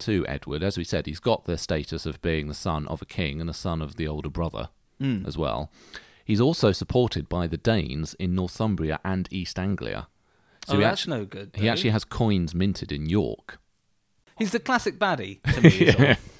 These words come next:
Speaker 1: We never find out how it would have all worked out, because in nine oh two he's killed at the Battle of
Speaker 2: Oh.
Speaker 1: the Holm.
Speaker 2: Right. Okay. A Battle of Hull?
Speaker 1: Battle of the Holm.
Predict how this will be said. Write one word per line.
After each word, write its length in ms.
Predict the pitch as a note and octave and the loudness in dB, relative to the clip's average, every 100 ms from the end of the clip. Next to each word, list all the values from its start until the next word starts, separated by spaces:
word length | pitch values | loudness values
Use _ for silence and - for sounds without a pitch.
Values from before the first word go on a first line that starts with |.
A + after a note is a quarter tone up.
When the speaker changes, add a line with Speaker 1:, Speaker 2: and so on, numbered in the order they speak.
| - - - - - | -16 -16 -14 -16 0
Speaker 1:
We 120 | - | 4
never 240 | C#3 G#3 G3+ | 8 8 6
find 420 | - E3+ D#3+ D3+ | 2 2 4 6
out 440 | A#2+ F#2 - - - | 6 6 2 -6 -12
how 220 | - A2+ | -2 2
it 100 | F2+ F2 | 2 0
would 80 | |
have 80 | E2 | -2
all 140 | F2 E2 | 0 0
worked 260 | E2 C#2 | -2 -2
out, 220 | F2 E2+ - | -2 -2 -2
because 220 | G2 F#2+ | -2 0
in 160 | G2+ | 0
nine 320 | G#2+ C3 D3 C3+ | 2 2 2 2
oh 140 | A#2+ | 2
two 360 | - - G#2 D#2 | 0 2 2 2
he's 240 | G2 F#2 | 0 -4
killed 420 | - C3 F#2 E2 | -2 0 2 0
at 140 | E2+ F2+ | -4 -6
the 80 | |
Battle 360 | E2 F#2 D3 A#2 | 0 2 4 2
of 60 | - | -2
Speaker 2:
Oh. 40 | |
Speaker 1:
the 80 | F#2 | -2
Holm. 460 | F2+ C2 G1+ B1 - - - | 0 -2 -2 -8 -10 -14 -10
Speaker 2:
Right. 360 | D3 B2+ F#2+ - | -6 -6 -6 -12
Okay. 160 | D3+ - | -12 -10
A 80 | D#3+ | -10
Battle 360 | D3 G#3 G#3 G#3+ | -2 -2 0 -8
of 100 | G#3 | -6
Hull? 400 | - C#3 G2+ E3+ _ _ | -4 -4 -6 -14 _ _
Speaker 1:
Battle 280 | B2 B2 B2 | 0 2 0
of 100 | G#2 | -4
the 80 | - | -8
Holm. 640 | - - G2+ E2 D#2 D2 | -6 0 2 2 0 -2